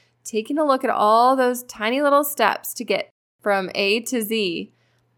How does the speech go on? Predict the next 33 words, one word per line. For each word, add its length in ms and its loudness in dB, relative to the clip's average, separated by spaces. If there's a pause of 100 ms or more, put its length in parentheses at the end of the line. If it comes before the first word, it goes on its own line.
is 180 -6
so 300 2
important 440 0
because 220 -10
it's 160 -16
really 380 -2
going 300 0
to 120 -8
let 200 -2
you 100 -6
to 280 -4
understand 680 -2
how 300 -2
to 200 -6
show 320 -2
up 300 2
in 160 -8
the 100 -6
world 360 -2 (340)
and 160 -2
how 180 0
to 100 0
show 180 2
up 120 4
for 80 -2
your 120 0
business 420 -6
and 80 -10
how 200 -6
really 300 -2
to 140 -6
design 720 -2
this 240 -4